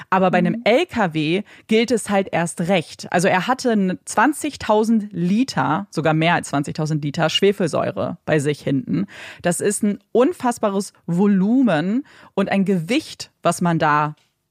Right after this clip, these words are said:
Speaker 1: sch-, mit sich schleppt. Und jedes Anfahren kostet halt unfassbar viel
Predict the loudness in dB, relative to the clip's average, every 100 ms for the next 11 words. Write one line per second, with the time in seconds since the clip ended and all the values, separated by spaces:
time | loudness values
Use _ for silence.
0 | _ -8 -6 0 2 2 2 -2 -2 -2
1 | 2 2 0 -10 -14 -20 -20 -8 0 2
2 | 2 0 0 -2 -2 0 0 0 -2 -2
3 | -2 -4 -4 -4 -2 0 -2 0 0 2
4 | 0 0 -2 -2 -4 -4 0 2 4 2
5 | 0